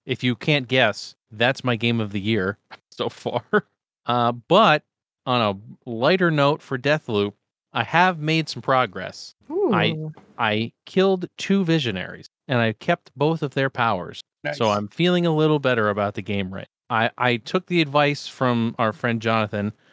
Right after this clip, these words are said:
Speaker 1: He said to try to kill Igor, and Mark also said this as well, try to kill Igor 'cause there's no N P Cs in those levels, in that level. And you get his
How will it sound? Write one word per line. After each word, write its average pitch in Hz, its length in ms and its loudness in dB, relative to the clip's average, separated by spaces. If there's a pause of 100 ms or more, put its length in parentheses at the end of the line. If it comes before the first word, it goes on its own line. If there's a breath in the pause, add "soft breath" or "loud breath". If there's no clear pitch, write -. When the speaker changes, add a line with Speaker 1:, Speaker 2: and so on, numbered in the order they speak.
(180)
Speaker 1:
He 127 140 -6
said 147 300 -2
to 131 120 -8
try 147 200 0
to 131 80 -2
kill 127 320 -2
Igor, 107 460 -2
and 113 240 0
Mark 120 320 0
also 117 280 -2
said 107 240 -6
this 104 180 -8
as 98 100 -8
well, 98 220 0
try 117 160 -2
to 113 80 -4
kill 117 260 -4
Igor 113 460 -2
'cause 101 240 -10
there's 104 200 -2
no 147 360 2
N 135 160 -2
P 120 160 -6
Cs 110 360 -6
in 98 120 -4
those 92 240 -6
levels, 80 340 -12 (220)
in 120 80 -2
that 110 160 0
level. 92 340 -2 (380)
And 127 100 -2
you 123 60 -2
get 131 220 0
his 131 420 0